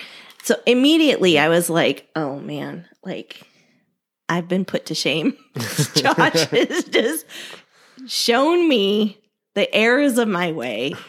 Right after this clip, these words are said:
Speaker 2: <laughs>
Speaker 1: How can I, like, he, a-, and you even said to me, you're like, "You just don't know what kind of day this lady's having." And I was
Speaker 2: Mm.
Speaker 1: like, "Oh my gosh, I've been to church." <laughs>
Speaker 2: <laughs>
Speaker 1: And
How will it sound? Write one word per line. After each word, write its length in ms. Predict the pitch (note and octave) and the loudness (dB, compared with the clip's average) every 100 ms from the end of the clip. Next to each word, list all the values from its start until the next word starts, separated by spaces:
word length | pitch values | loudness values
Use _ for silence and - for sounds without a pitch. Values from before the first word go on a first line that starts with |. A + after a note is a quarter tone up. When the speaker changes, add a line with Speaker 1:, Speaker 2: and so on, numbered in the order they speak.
| A2 | -18
Speaker 2:
<laughs> 280 | - G2 - | -18 -20 -12
Speaker 1:
How 320 | G#3 A3+ C4+ | 0 2 2
can 200 | C4+ D4 | 0 -2
I, 340 | B3+ A#3 G#3+ F#3 | 0 0 0 -2
like, 540 | F3 F#3 F#3 - - _ _ _ _ | 0 0 0 -4 -16 _ _ _ _
he, 260 | B3 A3 _ | -6 -6 _
a-, 180 | C4 C4 - - | -2 -2 -6 -2
and 160 | D4 D4+ | 0 4
you 240 | D#4+ D#4+ - | 2 2 2
even 260 | D#4 D#4 | 0 0
said 240 | - C#4 C4+ | 0 0 0
to 60 | |
me, 220 | A3 G3 F#3+ | -2 -2 -2
you're 100 | G3 | 0
like, 320 | G3+ F#3 - - | 0 -2 -8 -4
"You 60 | A3+ | 0
just 220 | B3+ A#3+ | 2 2
don't 240 | A#3 G#3+ | 0 2
know 160 | G3+ F#3 | 2 2
what 180 | F#3 - | 2 -2
kind 220 | - F3 | 0 0
of 100 | E3+ | 0
day 300 | - - - - - | 0 2 0 -4 -4
this 200 | - - | -4 0
lady's 320 | G#2+ C#3+ D3+ | -2 -2 -4
having." 440 | - - - - G#3+ - | -4 -4 -4 -8 -6 -2
And 120 | F#3+ | 0
I 100 | F#3 | 0
was 140 | F#3 | -2
Speaker 2:
Mm. 60 | G2 | -2
Speaker 1:
like, 240 | E3 - - | -2 -2 0
"Oh 260 | F#3+ F3 E3 | 2 2 -2
my 60 | - | -6
gosh, 400 | - - - - - | -4 -2 -2 -4 -2
I've 120 | F#3+ | -2
been 140 | F#3 E3 | 0 -2
to 80 | |
church." 560 | D#3+ - D#3 - - - - | -2 0 0 0 -6 -10 -12
<laughs> 40 | A#2+ - | -12 -2
Speaker 2:
<laughs> 680 | D3+ - D#3 - - A3 - | -2 0 -2 -2 -2 -2 0
Speaker 1:
And 120 | B3 | 0